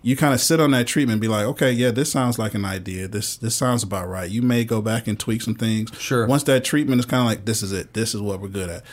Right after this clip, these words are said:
Speaker 1: Then from there, you can start developing a shot plan. If it's a documentary, you're talking about a script, it's a film or
Speaker 2: Mm-hmm.
Speaker 1: something like that. So, yeah, you gotta start with the treatment first. A lot of people have ideas and they, they was like, "I got this idea and I'm ready to produce this movie." And it's like, "Now get you a treatment first."
Speaker 2: Okay. So what, let me,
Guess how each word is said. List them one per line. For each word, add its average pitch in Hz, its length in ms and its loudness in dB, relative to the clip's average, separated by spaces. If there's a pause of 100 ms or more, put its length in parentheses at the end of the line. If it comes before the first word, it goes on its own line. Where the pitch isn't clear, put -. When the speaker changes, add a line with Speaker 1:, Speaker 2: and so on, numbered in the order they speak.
(180)
Speaker 1:
Then 143 100 2
from 127 160 0
there, 151 100 4
you 131 100 4
can 113 80 0
start 107 260 -2
developing 98 480 -6
a 90 100 -8
shot 127 320 0
plan. 127 340 0
If 120 140 -4
it's - 180 -6
a 101 140 -8
documentary, 127 720 2
you're 113 180 0
talking 101 280 -8
about 92 120 -8
a - 40 -6
script, 131 340 -2
it's - 140 -4
a - 60 -14
film 123 520 0
or 117 60 -2
Speaker 2:
Mm-hmm. 117 100 2
Speaker 1:
something 113 200 4
like 110 180 -2
that. 113 180 -2
So, 123 140 0
yeah, 113 120 0
you 104 160 -2
gotta 147 200 2
start 143 200 0
with 107 80 -2
the 107 60 -8
treatment 92 320 -8
first. 92 240 -8
A - 20 -6
lot 123 120 2
of 180 60 2
people 143 200 2
have 131 180 4
ideas 120 460 0
and 110 100 0
they, 107 160 -4 (640)
they 110 160 2
was 107 160 -2
like, 107 160 2
"I 107 60 -2
got 131 160 2
this 120 100 -2
idea 117 340 2
and 110 100 0
I'm 110 140 2
ready 117 140 2
to 107 80 -4
produce 113 320 -2
this 98 180 -4
movie." 104 280 -2
And 90 100 -8
it's - 100 -8
like, 98 160 -6
"Now 110 140 -2
get 135 200 -4
you 147 60 -4
a 127 60 -4
treatment 95 320 -6
first." - 380 -12 (280)
Speaker 2:
Okay. 127 320 2 (580)
So 190 140 4
what, 196 320 4
let 165 140 4
me, 196 100 0